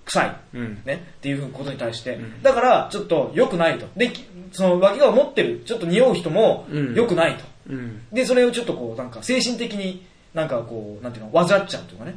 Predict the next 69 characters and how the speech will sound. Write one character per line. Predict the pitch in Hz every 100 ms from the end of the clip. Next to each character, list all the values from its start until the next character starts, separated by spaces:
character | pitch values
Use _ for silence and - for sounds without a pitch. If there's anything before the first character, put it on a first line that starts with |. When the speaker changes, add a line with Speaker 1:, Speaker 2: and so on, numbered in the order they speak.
| -
Speaker 2:
う |
ん。 | 185
Speaker 1:
思 | 220
う、 | 220 180 170
あ | 143
の、 | 135 135 - _ _ _ _ -
背 | 240
負 | 262
い |
込 | 262
ん | 185
で |
し | -
ま | 120
う | 104
と | -
か、 | - - -
そ | 247
う | 269
い |
う | 269 262
傾 | 247 240
向 | 220 175
が |
あ | 175
る | 156
ん |
だ | -
っ |
て。 | - 139 - - 123
Speaker 2:
へ |
ー。 | 117 117 120 139 254
Speaker 1:
で、 | 285
だ | 294
か |
ら | 247 190
大 | 254 269
体、 | 277 285 175 -
脇 | 254 214 240
が | 247
の、 | 277 254 - - -
そ | -
の、 | 156 147 139 - - _ _ _ -
脇 | 175 185
を | 247
治 | 220 254
す | 220
た | 160
め |
の | 196
美 | 151 180
容 | 196
整 | 185 180
形 | 175 170
外 | 175
科 | -
っ | -
て、 | - 156 117
Speaker 2:
う | 139
ん。 | 123
Speaker 1:
た |
だ | 285
単 | 262 214
に |
手 | - 294
術 | 294 175
の | 156
方 | 147
法 | 147